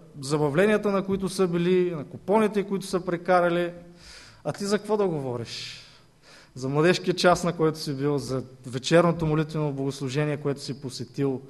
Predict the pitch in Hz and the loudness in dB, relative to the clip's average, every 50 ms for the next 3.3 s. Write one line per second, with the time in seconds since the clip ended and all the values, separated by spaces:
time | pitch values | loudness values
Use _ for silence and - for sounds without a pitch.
0 | - - - - - - - - - - _ _ - 151 156 180 214 220 226 254 | -20 -20 -20 -20 -20 -20 -20 -20 -20 -20 _ _ -6 -4 -4 -2 -2 -2 -2 -2
1 | 247 - 220 202 - 220 220 226 214 - 147 165 156 160 156 160 165 151 151 151 | 0 0 -2 0 2 2 2 2 0 -2 -4 -4 -2 -2 0 0 0 0 0 -2
2 | 160 156 156 131 135 127 135 135 131 135 131 135 - - 131 131 131 135 123 120 | -4 -4 -6 -6 -4 -4 -4 -4 -4 -4 -6 -8 -8 -6 -8 -6 -6 -6 -6 -6
3 | 113 123 131 120 117 110 | -4 -2 -2 -2 -4 -6